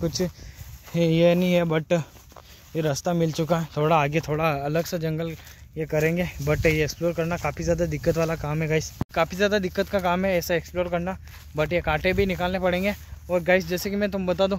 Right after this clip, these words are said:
एक like तो बनता है यार, इतनी मेहनत लगती है ना वीडियो बनाने में, और एक ही जगह video बनाओ तो सब बंदे bore हो जाते हैं video देख देख के। तो मैं भी ये नहीं चाहता guys कि एक ही वीडियो डेली होम व्लॉग बनाऊँ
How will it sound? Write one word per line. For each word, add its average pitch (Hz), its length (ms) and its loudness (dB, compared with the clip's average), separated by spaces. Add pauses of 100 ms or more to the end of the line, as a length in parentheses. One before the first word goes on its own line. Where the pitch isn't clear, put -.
(120)
एक 180 240 0
like 180 200 0
तो 196 100 -2
बनता 175 300 0
है 190 80 6
यार, 180 180 2 (280)
इतनी 190 280 -2
मेहनत 185 300 0
लगती 185 240 -2
है 196 40 0
ना 196 80 -2
वीडियो 180 240 -2
बनाने 180 320 -2
में, 202 120 -6 (440)
और 175 300 2 (120)
एक 180 160 -2
ही 208 100 -2
जगह 190 260 0
video 180 200 0
बनाओ 175 260 -2
तो 180 100 -8
सब 170 220 -6 (140)
बंदे 165 300 0 (120)
bore 170 240 4
हो 170 140 -2
जाते 165 240 -2
हैं 175 120 0
video 160 220 -4
देख 156 220 -4
देख 165 160 -6
के। 185 120 -6 (420)
तो 156 220 0
मैं 160 200 2
भी 185 100 2
ये 180 80 2
नहीं 190 100 0
चाहता 180 280 0
guys 180 220 -2
कि 190 200 -2 (120)
एक 165 180 -4
ही 190 60 -4
वीडियो 170 360 0 (600)
डेली 165 240 0
होम 170 340 -2
व्लॉग 165 260 2
बनाऊँ 156 280 -2